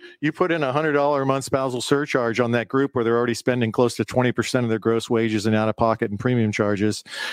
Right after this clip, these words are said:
And what you're gonna find is the people, spouses, the working spouses who know how to use the plan,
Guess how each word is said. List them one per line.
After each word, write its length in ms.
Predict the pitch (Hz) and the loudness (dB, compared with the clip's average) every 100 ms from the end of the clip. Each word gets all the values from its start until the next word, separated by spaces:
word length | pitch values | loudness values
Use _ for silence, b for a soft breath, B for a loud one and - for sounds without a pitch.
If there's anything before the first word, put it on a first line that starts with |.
| B | B
And 160 | 127 127 | -2 0
what 160 | 139 139 | 0 0
you're 100 | 127 | 0
gonna 140 | 123 | 0
find 380 | 139 139 156 143 | -2 -2 0 2
is 360 | 117 113 - B B B B B B _ | 2 0 -2 B B B B B B _
the 80 | - | -4
people, 560 | 185 226 180 156 143 _ | -2 0 0 -2 -4 _
spouses, 680 | - - 143 165 160 110 123 | -14 -6 -2 -2 -2 -2 -2
the 100 | 113 | 0
working 340 | 123 190 185 | 0 0 -2
spouses 440 | 165 170 170 147 120 | -2 -2 -2 -2 -2
who 80 | 127 | 0
know 180 | 131 | 0
how 100 | 147 | 0
to 80 | 139 | -2
use 360 | 123 135 151 135 | 0 2 0 0
the 100 | 127 | -2
plan, 420 | 135 127 139 | 0 2 2